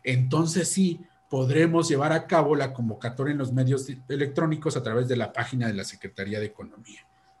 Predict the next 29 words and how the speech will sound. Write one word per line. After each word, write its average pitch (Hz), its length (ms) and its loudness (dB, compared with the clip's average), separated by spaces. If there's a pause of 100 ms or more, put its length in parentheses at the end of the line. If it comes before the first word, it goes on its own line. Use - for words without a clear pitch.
(140)
¿Ok? 131 260 -6 (360)
Pero 208 480 4
hay, 143 200 -10 (160)
hay 170 140 0
que 196 120 2
plasmarlo 165 460 0
en 170 80 -4
estatutos. 165 540 -4
Muchas 165 320 -2
empresas 185 380 -4
están 160 180 -6
cometiendo 151 500 -4
el 165 80 0
error 147 320 -2 (880)
de 151 200 2
convocar, 143 580 0
bueno, 131 200 -2
que, 127 160 -6
que - 140 -8
tienen, 156 240 -4
muchas 143 220 -6
empresas 131 280 -4
que - 80 -12
tienen 131 220 -4
este, 131 400 -4 (480)
eh, 107 320 -8 (200)
régimen 139 400 -2
jurídico, 160 720 -2
convocan 131 600 0